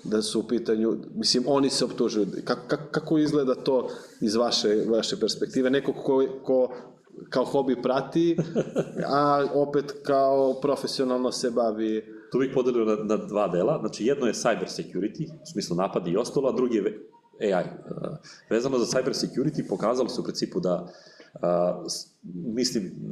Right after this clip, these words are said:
Speaker 2: ne kažu svi zvanično, ali sve napredne nacije imaju svoje takozvane crvene timove koji vrše napad.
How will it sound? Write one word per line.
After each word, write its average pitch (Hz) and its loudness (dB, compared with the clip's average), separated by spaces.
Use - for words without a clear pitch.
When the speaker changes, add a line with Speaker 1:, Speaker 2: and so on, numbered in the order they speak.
Speaker 2:
ne 110 -2
kažu 117 0
svi 135 -2
zvanično, 135 0
ali 110 2
sve 156 0
napredne 120 -2
nacije 120 0
imaju 117 0
svoje 110 0
takozvane 101 -2
crvene 110 -2
timove 117 -2
koji 110 0
vrše 98 -4
napad. - -12